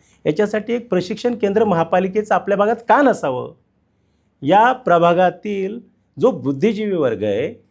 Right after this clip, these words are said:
त्यांना एक मध्यवर्ती ग्रंथालय का नसावं?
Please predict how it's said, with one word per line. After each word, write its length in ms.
त्यांना 440
एक 220
मध्यवर्ती 500
ग्रंथालय 500
का 240
नसावं? 580